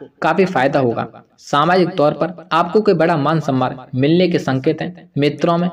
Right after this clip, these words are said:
कुछ पुरानी परिचितों से मिलना संभव रहेगा। साथ ही साथ आपको बताएं, आज आप मजबूत और विश्वसनीय सूझबूझ के चलते वित्तीय मामलों के संबंधों में निर्णय लेने का उत्तम समय है। इस समय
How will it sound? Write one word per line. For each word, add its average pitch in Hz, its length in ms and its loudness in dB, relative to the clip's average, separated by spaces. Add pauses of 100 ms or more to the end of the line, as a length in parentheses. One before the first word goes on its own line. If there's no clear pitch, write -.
कुछ 202 200 0
पुरानी 170 400 2
परिचितों 165 480 0
से 180 100 -2
मिलना 147 300 0
संभव 147 340 0
रहेगा। 143 320 0 (300)
साथ 165 300 0
ही 202 60 2
साथ 202 260 -2
आपको 160 280 0
बताएं, 143 320 0 (200)
आज 185 240 0
आप 160 180 -2
मजबूत 165 580 0
और 160 140 2
विश्वसनीय 135 520 0 (120)
सूझबूझ 156 460 2
के 151 120 -2
चलते 131 400 -4 (280)
वित्तीय 165 300 2
मामलों 160 360 0
के 165 120 0
संबंधों 139 440 0
में 160 80 -2 (200)
निर्णय 170 260 2
लेने 147 280 2
का 170 220 -4
उत्तम 147 260 -2
समय 117 240 -4
है। 120 280 -12 (300)
इस 147 180 0
समय 127 240 -2